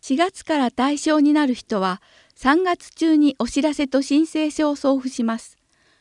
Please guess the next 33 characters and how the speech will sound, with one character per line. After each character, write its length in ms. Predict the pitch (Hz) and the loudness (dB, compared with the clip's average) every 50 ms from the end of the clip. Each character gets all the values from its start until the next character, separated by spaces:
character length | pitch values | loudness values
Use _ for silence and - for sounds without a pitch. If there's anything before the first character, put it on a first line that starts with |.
| _ _ _ _ _ _ _ | _ _ _ _ _ _ _
な 240 | 240 269 330 330 269 | 0 2 2 2 2
お、 120 | - - _ _ _ _ _ | -2 -4 _ _ _ _ _
新 260 | _ - - 320 359 370 | _ -8 -4 0 0 0
規 180 | 330 - 247 | 0 0 -2
対 240 | - 254 247 269 285 | 0 2 2 2 2
象 220 | - - 311 302 | 0 0 -2 -2
者 180 | 294 - 311 302 | 0 0 0 0
以 80 | 294 277 | 2 2
外 220 | 269 233 208 185 | 2 2 0 0
で、 200 | 175 180 180 - _ _ _ _ _ _ | -2 -2 -4 -4 _ _ _ _ _ _
現 220 | - 254 285 294 262 | 2 4 6 6 6
在 220 | 254 208 202 202 - | 4 2 0 -2 0
交 200 | - 269 285 311 | 2 4 4 4
付 120 | 311 311 | 4 2
を 140 | 311 311 311 | 2 2 2
受 200 | 320 - 330 302 | 2 0 -2 -2
け 40 | 262 | 0
て 80 | - 226 | 0 0
い 80 | 208 | 0
な 140 | 214 214 220 | 0 0 -2
い 80 | 226 233 | -2 -4
人 240 | - - 240 214 | -4 -4 -4 -2
は、 180 | 190 175 180 - _ _ _ _ | -2 -2 -4 -6 _ _ _ _
申 260 | - - - 285 311 330 | -8 0 4 4 4 4
請 240 | - 330 311 302 | 4 0 0 0
が 100 | 285 277 | 0 0
必 240 | 269 - - - 254 | -2 -4 -6 -2 0
要 160 | 254 254 240 | 2 2 2
で 140 | 220 226 226 | 2 -2 -4
す。 200 | - - - _ _ _ _ _ _ _ _ _ _ _ _ _ _ _ _ _ _ _ _ _ _ _ _ _ _ | -4 -8 -18 _ _ _ _ _ _ _ _ _ _ _ _ _ _ _ _ _ _ _ _ _ _ _ _ _ _
高 280 | - 294 330 359 381 | -2 0 2 2 4
齢 200 | 381 381 349 285 | 2 2 2 0
者 240 | - - 208 170 - | 0 -2 -2 -4 -4